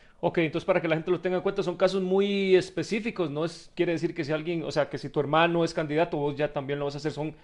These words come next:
varían mucho, ¿verdad, doctor? Sería una cuestión muy personal. Dice don Diego Centeno, "Tengo treinta y seis años, de los cuales veintitrés años he pasado frente a la computadora. Mi vista es veinte veinte, puedo leer letra diminuta a larga distancia, no he utilizado lentes, ni tengo cirugías. Lo que sí tengo es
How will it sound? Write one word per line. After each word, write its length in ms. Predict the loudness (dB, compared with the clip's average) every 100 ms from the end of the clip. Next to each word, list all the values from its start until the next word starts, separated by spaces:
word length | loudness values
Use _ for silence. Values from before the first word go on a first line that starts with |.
| -20 -20 _
varían 280 | 4 4 4
mucho, 240 | 2 0 2
¿verdad, 220 | 4 4
doctor? 260 | 0 -4
Sería 260 | -2 0 0
una 160 | -2 -6
cuestión 220 | -6 -8
muy 80 | -6
personal. 340 | -6 2 2 2 -16 0
Dice 160 | 4 8
don 140 | 10
Diego 180 | 10 10
Centeno, 320 | 8 6 6
"Tengo 160 | 6 6
treinta 240 | 6 4
y 40 | 6
seis 200 | 6 6
años, 220 | 4 2
de 80 | 0
los 120 | 4
cuales 240 | 4 6
veintitrés 480 | 4 0 0 0 2
años 240 | 2 2 -2
he 40 |
pasado 320 | -2 2 2
frente 240 | 2 0 0
a 20 |
la 120 | 0
computadora. 600 | -2 -8 0 4 6 4
Mi 140 | 0
vista 240 | -2 2 2
es 100 | 4
veinte 300 | 4 4 6
veinte, 540 | 6 6 2 0 -2 -18 -20 -18 4
puedo 220 | 8 10
leer 160 | 10
letra 240 | 8 6 4
diminuta 340 | 4 0 2
a 60 | 4
larga 160 | 4 2
distancia, 420 | 6 6 6 2
no 100 | 2
he 20 |
utilizado 420 | -2 -4 0 2
lentes, 320 | 4 2 2
ni 120 | 0 0
tengo 280 | -2 0
cirugías. 600 | -2 -2 2 4 4 2 -8 -20 0
Lo 80 | 0
que 80 | 2
sí 100 | 4
tengo 320 | 4 6 8
es 340 | 8 4 -10